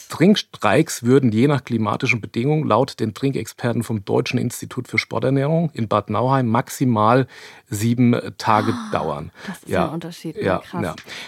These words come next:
Speaker 1: Wenn wir übrigens gerade bei den Experten sind, ähm, ja, also von dem Institut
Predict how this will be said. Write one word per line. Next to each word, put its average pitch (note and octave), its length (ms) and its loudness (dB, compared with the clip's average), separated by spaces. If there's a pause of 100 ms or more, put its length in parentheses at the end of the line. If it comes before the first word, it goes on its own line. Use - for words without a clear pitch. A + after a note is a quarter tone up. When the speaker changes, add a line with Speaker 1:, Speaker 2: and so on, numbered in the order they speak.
Speaker 1:
Wenn A#2+ 160 4
wir C3 80 6
übrigens C3+ 280 2
gerade C#3 200 0
bei C3 80 4
den A#2+ 260 2
Experten C#3+ 560 -2
sind, A2+ 320 0
ähm, G2+ 480 -4 (220)
ja, G#2+ 240 2
also G2+ 400 -4
von G#2+ 180 -6
dem G#2 140 -4
Institut - 580 -8